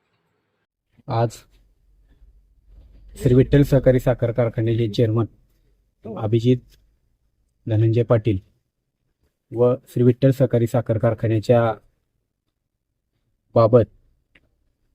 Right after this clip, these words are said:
आनवली येथील किरणराज घोडके यांनी बदनामी करण्याचं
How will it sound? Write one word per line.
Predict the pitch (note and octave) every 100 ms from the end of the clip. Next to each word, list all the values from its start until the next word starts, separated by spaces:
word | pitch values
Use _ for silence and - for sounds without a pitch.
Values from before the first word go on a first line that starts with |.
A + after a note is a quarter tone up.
| _ _ _ _
आनवली | A#2 A#2 B2+ B2+
येथील | A#2+ - C3 C3+ C3 C3 C3 _ _ _ -
किरणराज | A#2 B2 B2 A#2+ A#2+
घोडके | A#2 A2 B2+ G#2+ - _ _ _ _ _ _ _ _ _ _ _ A#2+
यांनी | A#2 A#2 B2+ C3 C3 - _ _ _ _ _ _ _ _ _ _ _ _ _ _ _ _ _ _
बदनामी | B2 A#2 C#3 D3+
करण्याचं | D3 B2+ A#2+ A2 G#2+